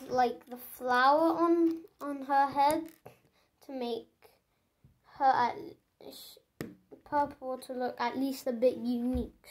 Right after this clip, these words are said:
So, then we're going, I did use blue leg, so I'm sorry, but yeah, um, a purple brick, another one of these, doesn't matter which colour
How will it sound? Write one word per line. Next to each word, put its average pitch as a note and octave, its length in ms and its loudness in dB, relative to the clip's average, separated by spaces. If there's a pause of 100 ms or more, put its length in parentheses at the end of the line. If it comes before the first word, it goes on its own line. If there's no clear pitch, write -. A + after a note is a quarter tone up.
So, B3 120 -14 (340)
then C4+ 200 -6
we're B3+ 80 -8
going, B3+ 320 -6 (640)
I B3+ 360 -2
did C4+ 240 0
use B3+ 300 -4
blue B3+ 360 -4
leg, A#3+ 340 -4
so A#3+ 180 -12
I'm A3+ 180 -8
sorry, B3+ 380 -4
but A#3 260 -6 (380)
yeah, B3+ 400 0
um, A#3 180 -8 (720)
a A3+ 260 -6 (320)
purple B3 300 -8
brick, E4 380 -4 (340)
another A#3+ 320 -8
one A#3 140 -8
of A3+ 160 -12
these, B3 420 -2 (880)
doesn't D4 320 -4
matter A#3+ 220 -4
which A3+ 220 -6 (200)
colour A#3+ 380 -6